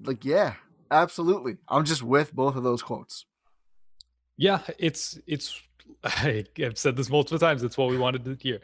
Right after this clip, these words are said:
Speaker 1: It is.
Speaker 2: The things that have cost the Bucks in the past is defenses load up against Giannis, and then the rest of the team just is like, "Oh,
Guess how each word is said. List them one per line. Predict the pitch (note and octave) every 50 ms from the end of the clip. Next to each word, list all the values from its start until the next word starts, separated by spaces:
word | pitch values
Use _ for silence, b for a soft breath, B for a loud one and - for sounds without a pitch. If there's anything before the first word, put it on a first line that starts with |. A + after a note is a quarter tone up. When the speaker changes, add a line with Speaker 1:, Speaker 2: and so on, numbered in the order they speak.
| - - -
Speaker 1:
It | B2+ B2+
is. | C3+ B2 G#2+ - - - _ _ _ _ _ _ - G3+ G3 B2+ A2+ A2 - _ - _ _ _ - - _ _ _ -
Speaker 2:
The | C#3+ C3
things | - F3 D#3+ C3
that | - D#3
have | C3+ -
cost | - D3 C#3 B2+ - -
the | C#3+
Bucks | A#2 - A#2+ A#2 - -
in | B2+
the | G#2+
past | - - B2+ B2 B2+ B2 - - -
is | G#2 F2+ - _ _
defenses | - B2 A#2+ - - A2+ G2+ - A2 G2 F#2+
load | G2+ G2 G2+ G2+
up | F#2 -
against | - - G2+ F#2+ F2+ -
Giannis, | - C3 C3 C3+ C3 B2+ A2+ - - -
and | A#2 A2
then | G#2+ G2
the | G#2
rest | G#2 A2 - - -
of | -
the | A2+
team | G#2 - - A2 G#2 G2+ G2
just | - A2+ G#2+ - - -
is | G#2+ F2+ F#2+
like, | F#2+ F#2 F2 - -
"Oh, | A2 C#3 F#3